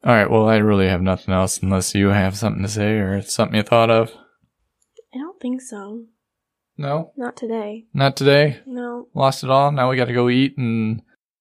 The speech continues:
Speaker 2: Oh, I don't
Speaker 1: You gotta
Speaker 2: wanna.
Speaker 1: work on your work?
Speaker 2: <laughs> I don't wanna.
Speaker 1: Okay, let's end it.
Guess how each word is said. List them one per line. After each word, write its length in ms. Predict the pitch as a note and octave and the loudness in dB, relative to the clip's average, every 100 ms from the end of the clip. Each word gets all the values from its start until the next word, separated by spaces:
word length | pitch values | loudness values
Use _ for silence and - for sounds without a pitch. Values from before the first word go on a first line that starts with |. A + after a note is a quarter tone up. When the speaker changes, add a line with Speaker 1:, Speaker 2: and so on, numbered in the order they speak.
| _ _ _ - | _ _ _ -12
Speaker 2:
Oh, 200 | - A#3 A#3+ | -4 -2 0
I 100 | A#3 | 0
don't 180 | A3+ C#3+ | 0 4
Speaker 1:
You 100 | C#3+ | 4
gotta 220 | C3+ B2+ | 6 6
Speaker 2:
wanna. 20 | C#3 | 4
Speaker 1:
work 80 | F#3 | 4
on 100 | C3+ | 2
your 120 | B2+ | 4
work? 420 | B2 C3 D#3 - | 4 4 2 -4
Speaker 2:
<laughs> 0 | |
I 100 | D4 - | -6 -4
don't 220 | G#2+ - | -6 -8
wanna. 600 | D3+ D#3 - G#1+ - - _ _ _ - | -10 -12 -12 -14 -14 -16 _ _ _ 0
Speaker 1:
Okay, 340 | B2+ B2 F#2+ F2 - | 2 2 0 -2 -2
let's 180 | A#2+ - | -2 0
end 160 | F#2 F#2 | 0 0
it. 120 | - | -2